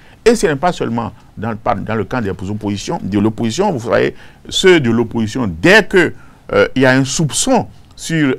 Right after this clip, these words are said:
un de, d'entre eux que la justice a besoin d'eux, ils détalent, ils s'enfuient,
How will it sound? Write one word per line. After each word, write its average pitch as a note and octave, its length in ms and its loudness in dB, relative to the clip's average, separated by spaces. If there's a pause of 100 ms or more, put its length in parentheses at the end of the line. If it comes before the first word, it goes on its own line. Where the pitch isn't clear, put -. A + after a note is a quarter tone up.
un C#3 220 2
de, A2+ 220 2
d'entre C3 420 0
eux G#3+ 120 4
que - 140 -6
la A2+ 180 4
justice C3+ 560 -4
a A#2 120 0
besoin A#2 320 -2
d'eux, C#3 260 0 (240)
ils C3+ 180 -4
détalent, D#3+ 460 0
ils B2 80 -2
s'enfuient, F#3 540 -2